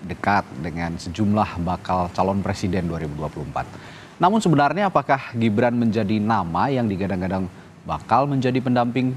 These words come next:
salah satu dari ketiga nama itu? Apa yang menarik dari nama Gibran? Lalu jika benar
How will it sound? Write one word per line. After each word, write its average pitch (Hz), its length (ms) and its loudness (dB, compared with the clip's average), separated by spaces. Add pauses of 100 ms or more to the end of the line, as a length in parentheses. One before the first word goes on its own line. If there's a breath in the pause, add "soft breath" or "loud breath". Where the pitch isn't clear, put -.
(200)
salah 117 160 -2
satu 120 320 0
dari 113 160 2
ketiga 127 480 2
nama 117 240 0
itu? 143 160 -2 (560 loud breath)
Apa 202 320 4
yang 202 80 0
menarik 202 320 2
dari 185 160 2
nama 180 240 2
Gibran? 147 480 2
Lalu 143 320 0
jika 139 160 0
benar 123 400 0